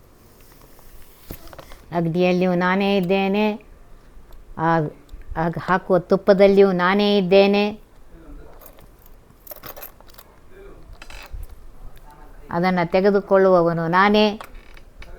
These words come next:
ಫಲವನ್ನು ಕೊಡುವವನು ನಾನೇ ಆಗಿದ್ದೇನೆ" ಅಂತ ಹೇಳ್ತಾ ಇದ್ದಾನೆ ಪರಮಾತ್ಮ.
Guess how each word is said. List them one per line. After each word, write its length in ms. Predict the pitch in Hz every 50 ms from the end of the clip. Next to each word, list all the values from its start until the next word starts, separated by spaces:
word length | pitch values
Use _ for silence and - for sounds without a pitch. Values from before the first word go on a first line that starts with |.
| - - - - - - - - - - - - - - - - - - - - - - - - - - - - _ - - - - - - - - - - - - -
ಫಲವನ್ನು 560 | - 202 202 220 220 220 214 208 202 202 196
ಕೊಡುವವನು 480 | - 202 190 196 196 196 190 185 180 175
ನಾನೇ 300 | 170 170 175 190 214 220
ಆಗಿದ್ದೇನೆ" 720 | 220 208 190 180 185 180 170 160 175 175 175 170 165 165
ಅಂತ 120 | 180 190 -
ಹೇಳ್ತಾ 300 | - 180 165 - - -
ಇದ್ದಾನೆ 260 | - - - 160 156
ಪರಮಾತ್ಮ. 420 | - - 151 151 - - - -